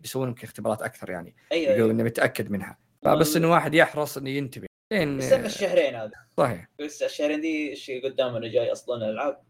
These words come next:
Speaker 1: شهرين،
Speaker 2: إذا
Speaker 1: ثلاث
Speaker 2: حد
Speaker 1: شهور
Speaker 2: يحب
Speaker 1: يعني.
Speaker 2: Deathloop.
Speaker 1: Deathloop تبي تنزل عندك، آه،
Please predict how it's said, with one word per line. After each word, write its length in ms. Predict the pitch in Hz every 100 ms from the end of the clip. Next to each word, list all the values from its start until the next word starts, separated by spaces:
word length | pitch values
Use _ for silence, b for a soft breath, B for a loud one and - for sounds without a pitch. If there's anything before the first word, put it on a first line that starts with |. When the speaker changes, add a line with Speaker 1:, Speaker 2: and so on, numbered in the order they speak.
| _
Speaker 1:
شهرين، 420 | - - 123 113 117
Speaker 2:
إذا 120 | 104
Speaker 1:
ثلاث 100 | 110
Speaker 2:
حد 120 | -
Speaker 1:
شهور 200 | 120 123
Speaker 2:
يحب 160 | 139 131
Speaker 1:
يعني. 140 | 135
Speaker 2:
Deathloop. 380 | - 143 139 - _ _ _
Speaker 1:
Deathloop 400 | 180 185 170 147
تبي 220 | - 139 127
تنزل 600 | - 135 127 135 139 123
عندك، 460 | 117 127 117 -
آه، 720 | 117 113 110 110 - - -